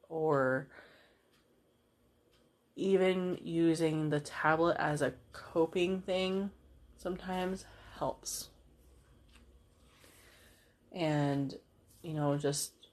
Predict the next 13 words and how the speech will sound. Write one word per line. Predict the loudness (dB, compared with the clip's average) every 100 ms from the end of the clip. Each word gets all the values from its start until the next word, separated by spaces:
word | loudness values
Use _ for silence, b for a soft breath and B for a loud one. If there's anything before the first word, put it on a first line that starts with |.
| _ _ -8
like, | 0 2
"Here, | 0 -2 2 2 2 -6 -2
have | 2 2
your |
tablet | 0 4 6 8 6 4 0 -12 -6
for | -6
thirty | 0 2 4 4
minutes. | 2 2 2 -2 -12 -18 b b b b -14
Do | -8 -4
whatever | -4 -4 -2 0
you | 2 2
would | 2 4
like. | 6 8 6 0